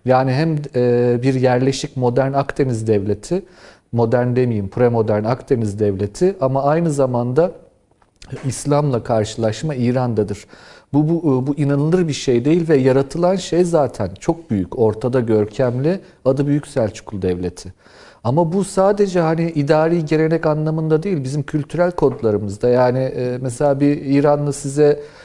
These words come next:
"Ya siz aslında Farsça da konuşuyorsunuz da farkında değilsiniz." derse şaşırmayın. Çok fazla Farsça kelime almışızdır biz dilimize.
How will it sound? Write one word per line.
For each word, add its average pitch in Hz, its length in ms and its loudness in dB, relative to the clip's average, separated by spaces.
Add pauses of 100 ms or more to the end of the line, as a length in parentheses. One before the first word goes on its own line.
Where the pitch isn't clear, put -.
(180)
"Ya 143 160 6
siz 143 200 -4
aslında 151 300 2
Farsça 151 460 0
da 180 60 4
konuşuyorsunuz 143 840 -2
da 120 100 4
farkında 147 560 0
değilsiniz." 156 480 0
derse 160 320 0
şaşırmayın. 139 640 -4 (560)
Çok 202 180 -2
fazla 170 260 2
Farsça 156 400 -2
kelime 139 400 0
almışızdır 101 840 -2
biz 90 180 -12
dilimize. 87 580 -10